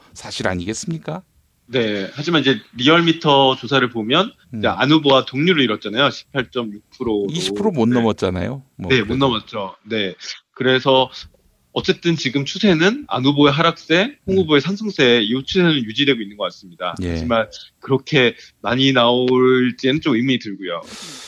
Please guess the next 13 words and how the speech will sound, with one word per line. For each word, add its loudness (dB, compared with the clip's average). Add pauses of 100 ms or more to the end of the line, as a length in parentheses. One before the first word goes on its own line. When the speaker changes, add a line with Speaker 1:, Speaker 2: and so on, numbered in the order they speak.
(380)
Speaker 1:
제가 -8
봤을 -4
때는 2
이십 -8
퍼센트를 -4
과연 2
넘을 0
수 -8
있을지 -10 (520)
회의적이기도 -6
하고요. -8 (360)
그 -2
이제 2